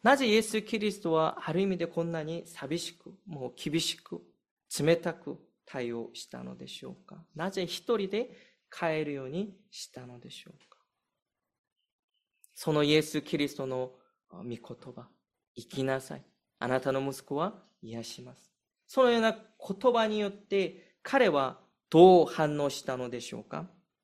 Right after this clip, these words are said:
その人はイエスが語った言葉を信じて帰っていたと記録されています。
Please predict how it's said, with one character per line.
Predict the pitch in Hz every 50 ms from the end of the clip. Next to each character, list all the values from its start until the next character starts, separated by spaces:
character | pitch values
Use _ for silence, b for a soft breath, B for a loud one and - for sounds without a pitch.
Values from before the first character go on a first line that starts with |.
| _ _ _ _ _ _ _ _ _ _ _ _ _ _ _ _ _ _ _ _ _ _ _ _ _ _ _ _ _ _ _ _ _ _ _ _ _ _ _ _ _ _
そ | _ - - 151
の | 147 156
人 | 151 147 - - - 147
は | 139 147 165 214 - - - _ _ _ _ _ _ _
イ | - 120 135 170
エ | 190
ス | 190 190 - - 139 131
が | 120 131 139 160 185 - _ _ _ _ _ _ _
語 | - - 170
っ | 165
た | - 202 185 185 190 165 160
言 | 156 160 - 165 - 165 147
葉 | 139 139
を | 135 131 131
信 | 131 - - - 175 180 175
じ | 151 143
て | 135 - - 175 196 - - - _ _ _ _ _ _
帰 | - - 190 196 190 185
っ | 170
て | 185 - - - 151 151
い | 151 - 139 123
た | - - 113 113
と | - _ - 147 165 208 - - _ _ _ _ _ _ _ _ _ _ _ _ _ _ _ _ _ - 71 -
記 | - - 135
録 | 123 113 - - - 107 107 - -
さ | - - -
れ | - 117
て | 110 _ _ -
い | - 139
ま | 139 139 _
す。 | _ _ _